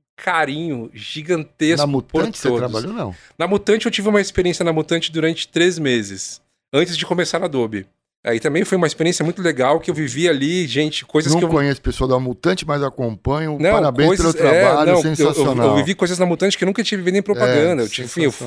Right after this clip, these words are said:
Speaker 1: eu
Speaker 2: sensacional.
Speaker 1: fui,
Speaker 2: Olha
Speaker 1: eu fui
Speaker 2: que
Speaker 1: ajudar,
Speaker 2: papo legal
Speaker 1: é, eu
Speaker 2: pra
Speaker 1: fui
Speaker 2: eles
Speaker 1: ajudar,
Speaker 2: aqui.
Speaker 1: eu fui, eu fui ajudar a, na, na operação de conversão de gente de, de,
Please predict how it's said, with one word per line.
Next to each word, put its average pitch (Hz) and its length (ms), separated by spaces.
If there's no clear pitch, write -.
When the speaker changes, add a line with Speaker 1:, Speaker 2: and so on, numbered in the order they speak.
Speaker 1:
eu 131 100
Speaker 2:
sensacional. 143 120
Speaker 1:
fui, 160 120
Speaker 2:
Olha 180 160
Speaker 1:
eu 139 100
fui 160 140
Speaker 2:
que 185 60
Speaker 1:
ajudar, 160 260
Speaker 2:
papo 160 180
legal 135 320
Speaker 1:
é, 131 40
eu 131 40
Speaker 2:
pra 131 120
Speaker 1:
fui 127 60
Speaker 2:
eles - 120
Speaker 1:
ajudar, 147 500
Speaker 2:
aqui. 139 80
Speaker 1:
eu 120 60
fui, 151 320
eu 120 100
fui 143 220
ajudar 147 680
a, 110 380
na, 104 360
na 104 100
operação 120 440
de 135 120
conversão 127 520
de 165 160
gente 151 300
de, 120 240
de, 113 240